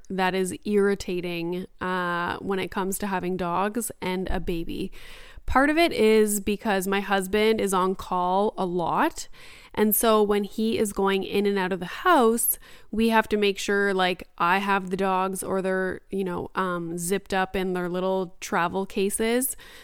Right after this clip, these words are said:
uh, when he's leaving and also when he comes home. So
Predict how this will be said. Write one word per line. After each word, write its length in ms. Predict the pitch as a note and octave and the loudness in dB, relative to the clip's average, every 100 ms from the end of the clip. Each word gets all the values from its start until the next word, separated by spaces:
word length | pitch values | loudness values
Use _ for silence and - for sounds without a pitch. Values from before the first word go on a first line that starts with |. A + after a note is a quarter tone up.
| - - | -16 0
uh, 200 | G3+ F#3+ | 2 2
when 220 | F#3+ G3 | 0 0
he's 260 | G#3+ G3+ | 0 0
leaving 640 | F3+ F3+ G3 A3+ D4 D#4+ D#4 | 0 -2 0 0 2 2 2
and 160 | A3 | 0
also 400 | G3+ G3+ - G3+ | 2 0 0 0
when 300 | F#3+ F3+ F3+ | 0 -2 -4
he 480 | F#3+ G#3 F#3+ F#3 F3+ | -4 -2 0 0 -2
comes 340 | - F#3 F#3 - | -4 -6 -4 -4
home. 440 | F3 - - G3+ | -4 -4 -6 -6
So 600 | - - F#3 F3+ F3+ F#3 | -4 0 0 2 0 -2